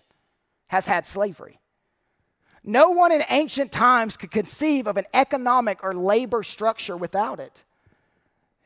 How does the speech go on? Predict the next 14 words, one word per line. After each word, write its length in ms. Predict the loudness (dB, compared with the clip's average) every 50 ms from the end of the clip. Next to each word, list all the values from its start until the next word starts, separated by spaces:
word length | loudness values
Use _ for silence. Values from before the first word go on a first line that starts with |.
| _ _ _
N 200 | 2 2 2 2
T 200 | 2 0 0 0
Wright 400 | 2 4 4 6 6 4 2 0
gave 260 | 0 0 0 0 0
a, 180 | 0 -2 -2 -2 -4 -6
a 80 | -6
terrible 580 | -4 -2 2 4 4 4 4 2 -2 -6 -6 -4
illustration. 680 | -4 -4 -4 -6 -6 -6 -6 -6 -8 -12 -18 -18 -20 -20 _ _ _ _ _ _ _ _ _ _ -6
It's 160 | -6 -6 -2
so 180 | 2 2 2 2
terrible 480 | 0 -4 -2 0 0 0 0 -2 -2
that 140 | -2 -2 -2
it 100 | -4 -10
sticks. 640 | -14 -16 -4 0 0 0 0 0 -6 -10 -20 -20 -20